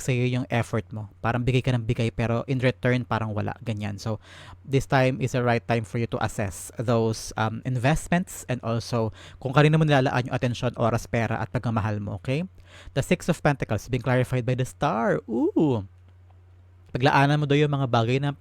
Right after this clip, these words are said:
hinihiling mo, I'm hearing. Meron ka bang, um, pinapangarap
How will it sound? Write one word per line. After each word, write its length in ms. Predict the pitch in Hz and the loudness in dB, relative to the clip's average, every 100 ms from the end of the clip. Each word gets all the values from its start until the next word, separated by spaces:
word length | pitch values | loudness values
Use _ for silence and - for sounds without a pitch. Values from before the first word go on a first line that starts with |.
| - | -14
hinihiling 480 | - 139 147 160 156 | -8 -2 0 0 0
mo, 240 | 165 196 | -2 -4
I'm 160 | 254 151 | -4 -4
hearing. 400 | 165 165 180 202 - - - - - - - - - 139 | -2 -2 -4 -10 -18 -20 -20 -20 -20 -20 -20 -20 -8 0
Meron 160 | 147 | 0
ka 80 | 151 | 2
bang, 240 | 139 143 143 - - - | 4 2 0 -10 -20 -8
um, 160 | 131 127 - 139 | -2 -2 -2 -2
pinapangarap 640 | 127 127 120 117 120 | 0 0 -2 0 0